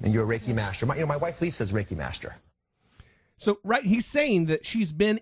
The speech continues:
Speaker 3: in the operating room, and he's a heart surgeon.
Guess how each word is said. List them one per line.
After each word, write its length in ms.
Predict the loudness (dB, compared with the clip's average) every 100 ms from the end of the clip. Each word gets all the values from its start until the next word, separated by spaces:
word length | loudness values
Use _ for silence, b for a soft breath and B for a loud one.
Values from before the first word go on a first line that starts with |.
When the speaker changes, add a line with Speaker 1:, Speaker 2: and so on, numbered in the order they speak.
| 0
Speaker 3:
in 340 | 2 4 2
the 140 | 0 0
operating 600 | 0 2 2 2 4 2
room, 400 | 2 0 -2 -6 _
and 100 | 0
he's 120 | 0 2
a 40 |
heart 260 | 2 2 2
surgeon. 460 | -2 -4 -4 -10